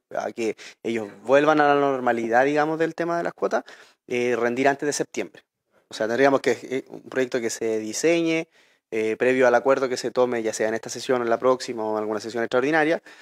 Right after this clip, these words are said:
y nosotros comenzar a diseñar, una vez que nos lleguen los recursos, licitar y que se ejecute entre julio, agosto, septiembre, poder estar rindiéndolo en septiembre. Como no son proyectos tan grandes, ya sea lo de la lengüeta, si es, si viene una inversión grande, en, en plazo de ejecución no debería ser tanto,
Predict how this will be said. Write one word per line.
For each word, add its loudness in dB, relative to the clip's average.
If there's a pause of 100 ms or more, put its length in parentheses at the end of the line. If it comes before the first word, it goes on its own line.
(360)
y 0
nosotros -2
comenzar -2
a 2
diseñar, 0
una 2
vez 2
que -6
nos -2
lleguen 0
los -4
recursos, -4
licitar 0
y -8
que -4
se -10
ejecute -2
entre -2
julio, 0
agosto, 0 (180)
septiembre, 0
poder 0
estar -2
rindiéndolo -4
en -10
septiembre. -8 (440)
Como 0
no -4
son -4
proyectos -6
tan -2
grandes, 0
ya -4
sea -2 (440)
lo -2
de 0
la -2
lengüeta, 2
si -6
es, 0
si -8
viene 0
una -2
inversión -6
grande, -2
en, -8
en -10
plazo 2
de -6
ejecución -4
no -6
debería 0
ser -2
tanto, 0